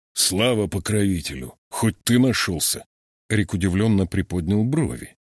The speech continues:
потёр лоб. «Кто-то ещё не вернулся?» «Я... Мне стало плохо.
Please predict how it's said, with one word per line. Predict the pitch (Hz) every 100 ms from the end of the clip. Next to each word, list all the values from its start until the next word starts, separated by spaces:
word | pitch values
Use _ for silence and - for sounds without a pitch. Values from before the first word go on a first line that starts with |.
| _ _
потёр | - 82 - 113
лоб. | 120 - - _ _ _ _ -
«Кто-то | - 110 107
ещё | 95 -
не | 98 95
вернулся?» | 90 110 165 - - - _ _ _ _ _ _ _ -
«Я... | 90 117 113 87 - _ _ _
Мне | - 110
стало | 107 - 113
плохо. | 101 160 104 - 62 - -